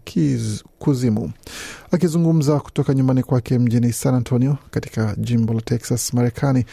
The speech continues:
Rusesabagina mwenye umri wa miaka sitini na tisa amesema kuwa kwa bahati mbaya hii leo, miaka sitini na moja baadaye, wenye Rwanda bado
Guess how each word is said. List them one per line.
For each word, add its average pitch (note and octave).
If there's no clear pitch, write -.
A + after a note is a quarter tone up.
Rusesabagina C#3
mwenye C#3
umri D3
wa C#3
miaka C#3
sitini -
na -
tisa F3
amesema A#2+
kuwa B2+
kwa A#2+
bahati A#2
mbaya D#3
hii D3
leo, D#3
miaka F#3
sitini -
na D3+
moja D3
baadaye, C3
wenye -
Rwanda B2
bado A#2